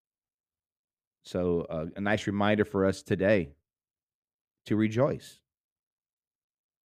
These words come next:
Rejoice in the Lord. Rejoice in Jesus. Give him praise.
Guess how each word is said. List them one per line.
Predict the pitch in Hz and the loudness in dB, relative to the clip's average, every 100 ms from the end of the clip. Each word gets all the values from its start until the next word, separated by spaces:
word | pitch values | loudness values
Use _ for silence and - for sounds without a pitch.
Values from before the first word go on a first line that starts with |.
| _ | _
Rejoice | 98 90 82 107 110 113 - | -6 -4 2 2 2 -2 -6
in | 120 110 | -2 0
the | |
Lord. | 113 120 85 62 _ _ _ _ _ _ _ _ _ _ _ _ _ | 2 2 -2 -8 _ _ _ _ _ _ _ _ _ _ _ _ _
Rejoice | 80 80 101 104 | -14 -4 0 0
in | 123 113 | -2 -2
Jesus. | 127 135 - - - _ _ _ _ _ _ _ _ _ _ | -2 -2 -6 -20 -20 _ _ _ _ _ _ _ _ _ _
Give | 95 101 | -4 -4
him | 95 | -4
praise. | 104 104 78 - - | 0 0 0 -6 -20